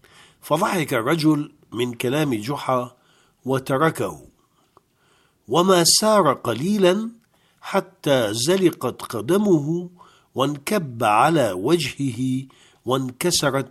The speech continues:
ساقه اليمنى، فخاف خوفًا عظيمًا، وزحف قاصدا جحا، والدموع تتساقط من عينيه،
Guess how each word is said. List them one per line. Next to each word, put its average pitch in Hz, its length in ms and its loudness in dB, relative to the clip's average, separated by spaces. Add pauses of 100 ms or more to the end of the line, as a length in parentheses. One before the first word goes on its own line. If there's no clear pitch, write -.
ساقه 120 640 -2
اليمنى، 110 520 -6 (1800)
فخاف 170 520 0
خوفًا 139 680 -4
عظيمًا، 107 720 -2 (1000)
وزحف 139 640 -2
قاصدا 127 920 -2
جحا، 117 600 -4 (520)
والدموع 143 720 0
تتساقط 151 920 -2
من 131 280 0
عينيه، 120 840 0